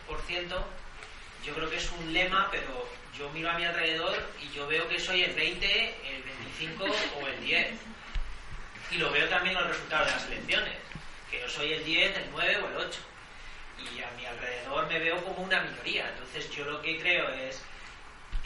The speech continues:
y lo que veo a mi alrededor es como un auténtico terror a organizarse colectivamente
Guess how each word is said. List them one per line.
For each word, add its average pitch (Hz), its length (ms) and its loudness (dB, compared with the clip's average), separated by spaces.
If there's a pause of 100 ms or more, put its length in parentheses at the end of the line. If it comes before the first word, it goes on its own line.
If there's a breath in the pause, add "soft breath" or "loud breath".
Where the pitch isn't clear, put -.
(160)
y 147 80 -6
lo 139 160 0
que 135 160 -2
veo 143 180 4
a 151 60 6
mi 160 120 12
alrededor 165 480 2
es 220 100 -2
como 190 280 -6
un 151 60 -4
auténtico 180 460 -4
terror 156 420 0
a 185 100 8
organizarse - 640 -2
colectivamente 170 840 0